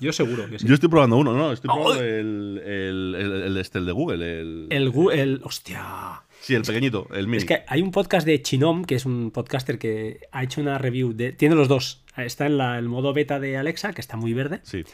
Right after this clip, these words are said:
Speaker 1: Y el Google Home, ay, el Google Home Assistant es, ¿o cómo se llama esto?
Speaker 2: Sí, el, el, sí, el Home Mini, el Google Home Mini.
Speaker 1: Sí. Y bueno, la verdad es que el Google Home es espectacular. Dice que además, por ejemplo, el tío le dijo...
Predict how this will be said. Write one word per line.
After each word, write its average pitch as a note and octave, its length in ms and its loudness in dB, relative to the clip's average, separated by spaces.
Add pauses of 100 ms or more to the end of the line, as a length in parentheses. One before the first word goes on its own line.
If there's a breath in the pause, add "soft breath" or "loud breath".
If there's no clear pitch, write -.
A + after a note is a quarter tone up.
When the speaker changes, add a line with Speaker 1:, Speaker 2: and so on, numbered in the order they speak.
(280 loud breath)
Speaker 1:
Y A2+ 200 -2
el G#2 240 -4
Google A2 600 -4
Home, C#3+ 280 -4
ay, A2+ 320 -6
el G#2 100 -10
Google A2+ 320 -6
Home B2+ 140 -2
Assistant D#3 340 -4
es, G3+ 160 -6
¿o A2+ 260 -8
cómo A#2 140 -10
se B2+ 140 -12
llama G#2 160 -14
esto? - 120 -18
Speaker 2:
Sí, C3+ 140 0
el, G#2+ 840 -2 (140)
el, F#2+ 380 -12
sí, D#3+ 100 -6
el B2 100 -4
Home - 140 0
Mini, F2+ 180 -10
el F2 60 -14
Google B2+ 340 -12
Home G2 200 -16
Mini. D#2 160 -20
Speaker 1:
Sí. G#2+ 220 -6 (800)
Y C3 340 4
bueno, A2+ 360 -2 (140)
la A#2 140 -4
verdad A2 140 -4
es - 60 -8
que - 80 -8
el A#2+ 60 -2
Google A2 300 -2
Home A#2+ 340 -6
es - 360 -12
espectacular. A#2 600 -8
Dice A2 180 -6
que A#2 80 -8
además, A2+ 320 -4
por - 140 -8
ejemplo, A#2+ 300 0
el A2+ 80 -2
tío B2+ 120 0
le B2+ 100 0
dijo... B2+ 560 -4